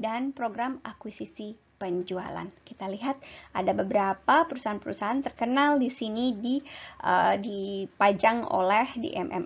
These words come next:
X ya. Oke, pertengahan tahun dua ribu dua puluh,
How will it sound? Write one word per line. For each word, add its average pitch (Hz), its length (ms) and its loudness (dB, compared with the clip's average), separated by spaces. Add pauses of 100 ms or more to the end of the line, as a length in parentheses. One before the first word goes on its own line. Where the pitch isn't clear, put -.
X - 320 -6
ya. - 240 -2 (1120)
Oke, - 240 -6
pertengahan 302 480 6
tahun 330 240 6
dua 269 160 8
ribu 233 160 -4
dua 185 160 0
puluh, 196 400 -4